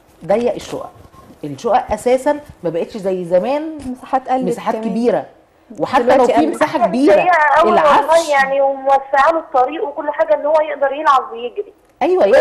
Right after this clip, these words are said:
Speaker 1: يقدر
Speaker 3: له،
Speaker 1: يلعب
Speaker 3: وجايبة له
Speaker 1: ويجري.
Speaker 3: على عفش الشقة، وجايبة
Speaker 2: بس
Speaker 3: له
Speaker 2: هو
Speaker 3: كل
Speaker 2: محتاج
Speaker 3: حاجة.
Speaker 2: تغيير
Speaker 3: وبينزل
Speaker 2: أكيد.
Speaker 3: الشارع ده يعني كتير، يعني ممكن م-، ثلاث مرات في اليوم أو حاجة يعني. وبينزل لو مثلًا لو بابا نازل يصلي بينزل معاه يعني، بيفضل يصرخ.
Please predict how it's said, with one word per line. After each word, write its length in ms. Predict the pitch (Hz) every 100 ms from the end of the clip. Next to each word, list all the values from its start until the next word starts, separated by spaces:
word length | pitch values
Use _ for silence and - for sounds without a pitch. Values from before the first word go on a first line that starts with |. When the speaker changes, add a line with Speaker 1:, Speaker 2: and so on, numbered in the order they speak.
| 277
Speaker 1:
يقدر 40 | 320
Speaker 3:
له، 80 |
Speaker 1:
يلعب 260 | 381 349 285
Speaker 3:
وجايبة 180 | 269 262
له 40 |
Speaker 1:
ويجري. 140 | 302 277
Speaker 3:
على 140 | 214
عفش 260 | 254 - 277
الشقة، 420 | - - - 269
وجايبة 220 | 262 254
Speaker 2:
بس 60 | 285
Speaker 3:
له 60 |
Speaker 2:
هو 60 | 262
Speaker 3:
كل 60 | 262
Speaker 2:
محتاج 220 | 262 233
Speaker 3:
حاجة. 80 | 220
Speaker 2:
تغيير 220 | 240 247 262
Speaker 3:
وبينزل 240 | 220 381 370
Speaker 2:
أكيد. 80 | 330
Speaker 3:
الشارع 340 | - 359 320 294
ده 60 | 339
يعني 280 | 302 254 254
كتير، 260 | - 311
يعني 200 | 269 240
ممكن 240 | 294 302 285
م-، 300 | - - 233 -
ثلاث 160 | 294 302
مرات 240 | 254 277 285
في 60 |
اليوم 280 | 247 240 233
أو 100 | 226
حاجة 300 | 220 240 247 208
يعني. 300 | 202 202 196 _ _ -
وبينزل 380 | 247 294 320 294
لو 160 | 277
مثلًا 380 | 254 277 285 269
لو 140 | 254
بابا 240 | 247 247 277
نازل 240 | 277 277 254
يصلي 400 | 247 277 269 226 240
بينزل 380 | 302 285 262
معاه 280 | 254 240 277
يعني، 400 | 240 202 202 214 262
بيفضل 340 | 247 269 240
يصرخ. 260 | - 262